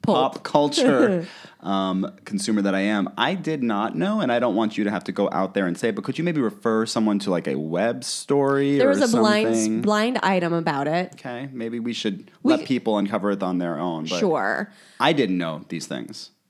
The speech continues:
Speaker 1: He's not, he, here's the thing. He's pro-, he's not the worst person,
Speaker 2: <laughs>
Speaker 1: but he's not a great dude.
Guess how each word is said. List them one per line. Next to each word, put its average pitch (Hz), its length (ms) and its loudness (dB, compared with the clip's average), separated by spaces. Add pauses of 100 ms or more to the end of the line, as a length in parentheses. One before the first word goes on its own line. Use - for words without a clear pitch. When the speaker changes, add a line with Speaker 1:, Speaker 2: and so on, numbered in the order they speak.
(260)
Speaker 1:
He's 294 280 -2
not, 240 480 0
he, 269 440 -4 (360)
here's 269 220 -2
the 214 80 0
thing. 156 300 -4 (400)
He's 247 200 -4
pro-, 269 220 -4
he's 254 180 0
not 277 200 -2
the 196 80 2
worst 165 400 -2
person, 151 580 -4
Speaker 2:
<laughs> 202 580 0 (420)
Speaker 1:
but 202 180 2
he's 190 120 0
not 226 180 2
a - 20 0
great 180 420 -2
dude. 147 440 -4